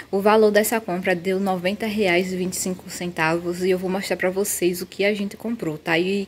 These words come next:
cada valor, só dessas verduras aqui que eu não sei o valor de cada um. Eu já esqueci, na verdade. E não tem nota fiscal. Aí vocês comentam aí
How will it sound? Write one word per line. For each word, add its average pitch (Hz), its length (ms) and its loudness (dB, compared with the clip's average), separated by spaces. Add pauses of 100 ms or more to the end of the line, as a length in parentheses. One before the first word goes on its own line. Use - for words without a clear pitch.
cada 185 280 2
valor, 202 420 2
só 202 400 2 (540)
dessas 190 420 2
verduras 190 520 0
aqui 185 300 -2
que 190 200 -6
eu 190 100 4
não 214 200 2
sei 190 400 2
o 202 120 0
valor 185 320 2
de 180 120 -2
cada 196 360 4
um. 170 160 0 (460)
Eu 180 160 0
já 175 180 4
esqueci, 175 640 0
na 160 100 -2
verdade. 165 640 -2 (480)
E 190 120 0
não 214 180 2
tem 196 180 0
nota 196 260 0
fiscal. - 520 -2 (460)
Aí 214 200 6
vocês 277 300 4
comentam 220 440 0
aí 190 400 2